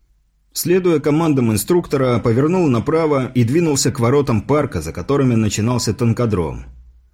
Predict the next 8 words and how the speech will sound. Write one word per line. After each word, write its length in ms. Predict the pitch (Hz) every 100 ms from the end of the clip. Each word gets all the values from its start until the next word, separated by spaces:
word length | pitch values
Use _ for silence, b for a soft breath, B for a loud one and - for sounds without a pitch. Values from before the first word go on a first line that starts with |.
| _
Обширная 520 | - 92 - 180 170 143
площадка, 720 | 139 117 - 151 120 127 110
две 180 | 107 117
трети 300 | 135 123 104
которой – 480 | 113 101 139 117
простое 520 | - 110 - 151 135 101
открытое 440 | 95 123 117 104
пространство – 800 | 113 107 - 139 135 - 80 -